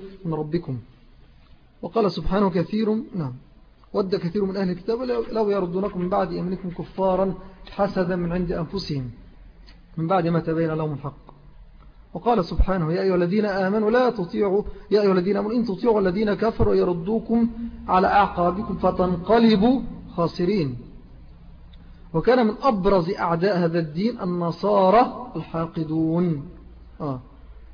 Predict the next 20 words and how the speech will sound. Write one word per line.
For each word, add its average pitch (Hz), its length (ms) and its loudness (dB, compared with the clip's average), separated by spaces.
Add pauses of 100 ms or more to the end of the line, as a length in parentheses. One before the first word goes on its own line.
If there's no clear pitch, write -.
الذين 170 280 0
كانوا 208 520 4
ولا 214 240 4 (140)
يزالون 196 420 4
يبذلون 196 720 2
قصارى 202 580 2
جهدهم 180 640 2 (580)
وغاية 214 840 4
وسع-، 196 340 0
وسعهم 190 580 4
لمقاومة 185 640 0
المد 185 320 0
الإسلامي 170 680 0 (600)
في - 120 -12
أصقاع 196 400 2
الدنيا، 160 540 2 (920)
بل 220 260 4
ومهاجمة 185 720 4
الإسلام 208 500 0
والمسلمين 190 920 0